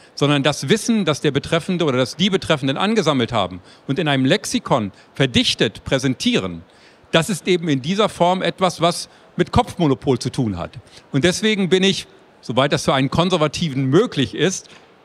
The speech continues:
optimistisch gewesen, dass man dieses Buch auch am Markt platzieren kann.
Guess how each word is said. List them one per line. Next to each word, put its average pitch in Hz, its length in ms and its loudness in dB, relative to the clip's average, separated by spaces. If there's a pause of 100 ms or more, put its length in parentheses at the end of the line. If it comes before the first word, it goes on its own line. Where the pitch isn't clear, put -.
(240)
optimistisch 175 680 0
gewesen, 151 380 0
dass 143 180 0
man 156 140 2
dieses 147 240 -6
Buch 160 200 -2
auch 156 140 2
am 143 140 2
Markt 131 240 0
platzieren 110 400 -2
kann. 87 240 -8